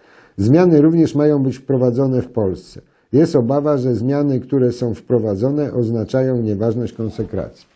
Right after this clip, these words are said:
Znaczy, z tego, co rozumiem, to chodzi o to sformułowanie e, że, e, przy konsekracji wina, że nie za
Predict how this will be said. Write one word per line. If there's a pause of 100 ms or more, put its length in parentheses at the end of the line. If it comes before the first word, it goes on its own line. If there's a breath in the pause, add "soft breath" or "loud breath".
(440 soft breath)
Znaczy,
z
tego,
co
rozumiem,
to
chodzi
o
to (160)
sformułowanie (600 soft breath)
e, (1300)
że,
e, (1400)
przy
konsekracji
wina,
że
nie
za